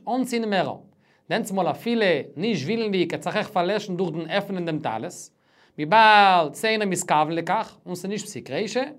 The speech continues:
איז מותר. די כוונה דארף זיין צו עפענען דעם טלית,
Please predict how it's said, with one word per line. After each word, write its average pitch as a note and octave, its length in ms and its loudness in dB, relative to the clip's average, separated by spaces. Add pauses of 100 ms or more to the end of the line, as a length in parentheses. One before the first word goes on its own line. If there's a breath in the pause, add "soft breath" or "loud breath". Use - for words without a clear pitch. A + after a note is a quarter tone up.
איז A3+ 100 -8
מותר. C4 340 0 (520 soft breath)
די F3+ 100 -6
כוונה B3 380 2
דארף G#3+ 180 2
זיין A#3+ 220 2
צו G#3 120 -4
עפענען A#3 340 -2
דעם F3+ 120 -2
טלית, A3+ 440 2